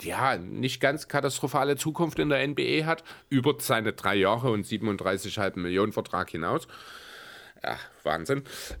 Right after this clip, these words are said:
Ähm, äh, finde ich, dass das jetzt grundsätzlich erstmal gerade aus Sicht von Detroit ein guter Deal war,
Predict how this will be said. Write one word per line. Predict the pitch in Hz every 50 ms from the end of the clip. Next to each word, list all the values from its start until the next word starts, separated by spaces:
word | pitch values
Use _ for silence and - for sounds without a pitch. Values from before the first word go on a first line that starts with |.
| -
Ähm, | - 101 110 110 117 117 117 120 123 - - - - - - _ _ _ _ _ _ _ _ _ _ - _ _ - - - _ _ _ _
äh, | - 90 98 98 92
finde | 85 - - - 127 127 135 143
ich, | 135 110 123 123 120 - - - _ _ _ _ _ _ _ _ _ - _ _ _
dass | _ 113 107 - -
das | - 117 104 - -
jetzt | 113 110 - - -
grundsätzlich | - - 117 123 - 123 110 - - 127 120 -
erstmal | 113 117 120 - 120 110 110 110 107
gerade | - - 101 104 101 110 95
aus | 98 95 - - - - -
Sicht | - 113 110 - - - _ -
von | - - 113 104 101 104 101 110 - -
Detroit | 92 87 85 - - - 87 85 90 104 123 127 127 - _
ein | - 95 90 -
guter | - 120 135 - 170
Deal | 151 - - 156 151 156 156 165
war, | 143 143 147 147 147 147